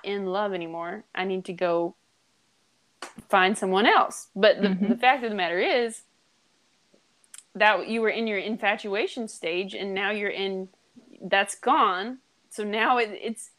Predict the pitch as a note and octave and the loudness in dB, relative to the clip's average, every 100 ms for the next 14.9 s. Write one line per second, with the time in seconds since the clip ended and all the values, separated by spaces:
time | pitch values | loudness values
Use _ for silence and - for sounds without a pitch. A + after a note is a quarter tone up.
0 | _ G#3+ G#3+ G3+ G3 - - - A3 F3+ | _ -8 -6 -8 -8 -16 -14 -8 -4 -2
1 | A3 C#4+ C4+ G#3+ G#3 C#4 C4+ G#3+ C#4 C4 | -2 -2 -4 -6 -4 -4 -4 -4 -4 -4
2 | B3+ E4+ G#3+ F#3+ A3 B3+ C4 G#3+ C#4+ G#4+ | -2 -2 -2 0 2 2 2 0 0 0
3 | A#3+ - F3 - - - _ _ - _ | -2 -6 -8 -8 -14 -20 _ _ -20 _
4 | _ - A#3+ A3+ A#3+ G#3+ A#3 A#3 - - | _ -2 4 6 6 8 6 6 2 0
5 | A#3 - D4+ C4 A3 A#3 A3+ G3+ B3 C4+ | -2 -2 -4 -2 0 0 0 2 2 4
6 | D#4 C4+ G#3+ G3+ G#3+ B3+ B3+ A3 G3+ F3+ | 0 0 -2 -2 -2 -2 -4 -2 -2 -4
7 | G3+ G#3+ G3+ G#3+ G#3 F#3+ G3+ A#3 A#3 F#3 | -6 -6 -4 -4 -4 -2 0 -2 -2 -6
8 | - - _ G#3+ A3 G#4 G4+ A#3+ C#4 C#4+ | -6 -14 _ 0 4 4 4 2 2 0
9 | G#3 F#3 A#3+ A3 A3+ A#3 G3 G3+ F#3+ - | -8 -6 -6 -2 -2 0 2 4 2 -2
10 | _ G#3 F#3 G#3 G3+ G#3 F3 - - F#3 | _ -6 -4 -4 -6 -4 -4 -6 -10 -12
11 | - E3 B2 - - - G3 G3 F#3 F#3 | -12 -14 -14 -18 -20 -16 -12 -10 -10 -10
12 | - _ _ _ _ _ - F#3+ - G3 | -14 _ _ _ _ _ -12 -10 -6 -6
13 | - E3 C#3 - - C#3+ C#3+ - - _ | -2 2 2 -2 -8 -8 -8 -10 -14 _
14 | _ _ _ _ G3+ F#3 E3+ D#3 D3+ | _ _ _ _ -6 -4 -4 -4 -6